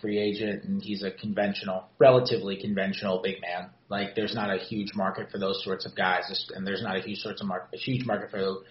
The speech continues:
for, like, restricted free agents as well. So I think it's, and the Wizards really like him, so I think it's extremely possible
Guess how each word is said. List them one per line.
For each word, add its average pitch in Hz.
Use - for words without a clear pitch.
for, 117
like, 101
restricted -
free 104
agents 98
as 90
well. 92
So -
I 98
think 147
it's, -
and 110
the 113
Wizards 113
really 101
like 90
him, 87
so 110
I -
think 143
it's -
extremely 104
possible 95